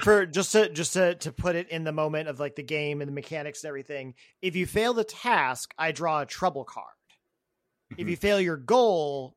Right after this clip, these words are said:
Speaker 1: you could double down on that. That gives you an extra dice for later.
Speaker 2: Right.
Speaker 1: So before you roll the dice, you have to claim which one you're doing.
Speaker 2: I,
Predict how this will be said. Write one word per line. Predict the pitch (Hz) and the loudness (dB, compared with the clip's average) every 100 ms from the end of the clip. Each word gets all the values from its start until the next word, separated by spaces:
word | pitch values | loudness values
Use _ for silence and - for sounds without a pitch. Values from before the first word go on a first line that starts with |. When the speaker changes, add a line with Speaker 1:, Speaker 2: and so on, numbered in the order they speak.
| _ | _
Speaker 1:
you | 165 160 | -12 -4
could | 165 | -2
double | 156 170 156 | 2 2 2
down | 160 151 151 | 0 0 -2
on | 147 | -2
that. | 143 139 - _ _ _ - 147 156 | -4 -4 -8 _ _ _ -18 -16 -2
That | 170 | -2
gives | 175 175 | 0 0
you | 170 | 0
an | |
extra | 160 156 156 | -2 -4 -2
dice | 143 143 | -2 -4
for | - | -6
later. | 127 131 117 71 _ _ _ _ _ _ _ _ | -8 -8 -10 -16 _ _ _ _ _ _ _ _
Speaker 2:
Right. | - 87 _ _ _ _ _ _ _ _ | -16 -16 _ _ _ _ _ _ _ _
Speaker 1:
So | - 185 151 156 131 | -4 -2 -2 -4 -6
before | 160 - 196 | -4 2 6
you | 208 | 8
roll | 214 | 10
the | 214 | 10
dice, | 226 208 147 | 10 8 6
you | 151 | 0
have | 147 | -2
to | 151 | 0
claim | 160 165 | 0 0
which | 147 | 0
one | 156 151 | -2 -2
you're | 143 | -2
doing. | 156 120 95 92 _ _ _ _ _ - - - - - | -2 -6 -10 -18 _ _ _ _ _ -18 -16 -16 -20 -12
Speaker 2:
I, | 110 127 175 196 | -6 -4 -4 -4